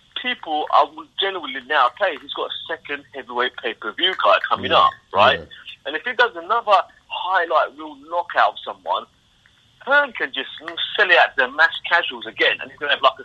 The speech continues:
Speaker 1: second Joshua. It might be not that big, but you can imagine, right? You can imagine the pay-per-view sales on a Joshua White rematch if they, like, promote on the back of that Chisora slugfest, right? The historical beef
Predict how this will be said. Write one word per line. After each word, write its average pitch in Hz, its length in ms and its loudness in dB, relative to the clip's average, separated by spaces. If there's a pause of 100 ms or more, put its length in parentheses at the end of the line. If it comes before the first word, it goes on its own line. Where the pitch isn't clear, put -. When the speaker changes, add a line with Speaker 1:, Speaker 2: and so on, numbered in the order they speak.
Speaker 1:
second 131 340 -6
Joshua. 101 400 0
It - 60 -12
might 214 200 2
be 160 80 -10
not 139 200 -6
that 143 220 4
big, 113 280 -2 (600)
but 156 100 2
you 151 140 2
can 151 120 -8
imagine, 156 720 -2 (500)
right? 113 320 2 (420)
You - 220 -20
can 147 100 -10
imagine 147 840 0
the 120 80 -12
pay-per-view 151 680 -10 (100)
sales 98 440 -2
on 120 120 -8
a 113 100 -8
Joshua 123 360 -4
White 110 320 2
rematch 104 500 0
if - 200 -16
they, 127 180 4
like, 117 240 4
promote 143 400 0
on 117 80 -10
the 113 80 -6
back 113 280 0
of 110 100 -12
that - 200 -4
Chisora 147 640 2 (120)
slugfest, 113 580 0 (600)
right? 131 220 4 (300)
The 131 100 -4
historical 180 760 -2 (100)
beef 196 220 -4